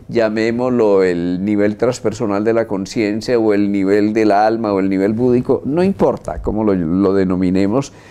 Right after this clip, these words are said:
de todas maneras ellos siguen en esa presencia consciente a esos niveles más sutiles, y desde allí nos podemos comunicar. De hecho, hay mucha gente que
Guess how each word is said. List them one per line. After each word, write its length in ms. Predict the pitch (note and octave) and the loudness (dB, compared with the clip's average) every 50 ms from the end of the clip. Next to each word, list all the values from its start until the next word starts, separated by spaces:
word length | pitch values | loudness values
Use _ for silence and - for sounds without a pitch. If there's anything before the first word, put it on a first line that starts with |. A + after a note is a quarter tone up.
| - - - - | -20 -18 -10 -4
de 180 | G#2 G2 G2+ | -2 0 0
todas 420 | - - A2+ A2+ A#2 B2 C3 B2+ C3+ | 0 2 2 2 4 2 2 0 0
maneras 600 | A2+ G2 F#2+ F#2+ F#2+ F#2+ F#2 G2 A2 A2+ - - | -2 0 0 2 2 2 2 2 2 0 0 0
ellos 440 | G#2+ F#2+ F#2+ F#2 G2+ G#2 G#2+ G#2 - | 0 0 0 0 0 0 0 0 -2
siguen 840 | - - - - - A2+ A2 G#2+ G2+ F#2+ G2+ G#2+ A2 A2+ A#2+ A2+ - - | -6 -8 -6 -4 -2 0 2 2 2 2 0 0 2 0 0 -2 -4 -6
en 160 | G#2 G2+ F#2+ | -6 -6 -4
esa 380 | G#2 G#2 G#2 G2+ - A#2 G#2+ - | -4 -4 -4 -4 -4 -4 -6 -6
presencia 880 | - - - G2 F2 E2+ - - - C3 B2 B2+ B2+ B2 - - G#2 F#2+ | -8 -6 -6 -4 -4 -6 -6 -4 -2 0 0 0 -2 -4 -4 -4 -4 -2
consciente 640 | - F#2+ F2+ F2+ - - A2+ G2+ F#2+ G2+ G2 - F#2 | -2 -2 -4 -4 -4 -2 -2 0 0 0 0 0 0
a 60 | F#2 | 0
esos 280 | F#2 - A2+ G2 - | 0 -2 -6 -8 -6
niveles 420 | G2 F2+ F2+ E2+ F#2 G2 G2+ F#2 A2 | -4 -2 -2 0 0 0 -2 -2 -2
más 220 | G2+ G2 G#2 G#2 | -2 -2 -2 -2
sutiles, 680 | - - A2 G2 - A#2+ G#2 F#2+ F#2 G2+ A#2 - - - - - - - - - - | -4 -6 -6 -4 -2 0 0 0 0 -2 -4 -4 -8 -18 -20 -20 -20 -20 -20 -14 -4
y 100 | - A2 | 0 2
desde 260 | G#2+ G2+ F#2+ F#2 G2 F#2 | 4 4 4 2 2 0
allí 180 | F#2 F#2+ F#2 | 2 2 0
nos 220 | F#2 G2+ A2+ - - | 0 0 -4 -6 -4
podemos 480 | - F2 E2 D#2 D#2+ E2 F#2 G#2 - | -4 -4 -4 -4 -4 -6 -8 -12 -10
comunicar. 640 | - G2 F2+ F#2 F#2 F#2+ G2 - E3 F#3 G3+ G3+ - | -8 -8 -6 -4 -6 -6 -6 -4 -2 -2 -2 -2 -6
De 280 | F2 - E2 E2 D#2+ E2+ | -8 -8 -6 -4 -4 -4
hecho, 380 | E2 - - - C3 C3 D3+ - - - - - - - - - | -6 -8 -10 -10 -10 -10 -12 -14 -18 -20 -20 -20 -20 -20 -16 -12
hay 100 | F#2+ G2+ | -10 -8
mucha 260 | G2+ G#2 G2+ - A#2 | -6 -6 -6 -6 -6
gente 380 | A2 A#2 A2+ A2 G#2 - A#2 A2+ | -6 -6 -6 -8 -8 -10 -10 -8
que 380 | - G2+ F#2+ F#2 F2+ F#2 G2+ | -6 -6 -6 -6 -6 -8 -10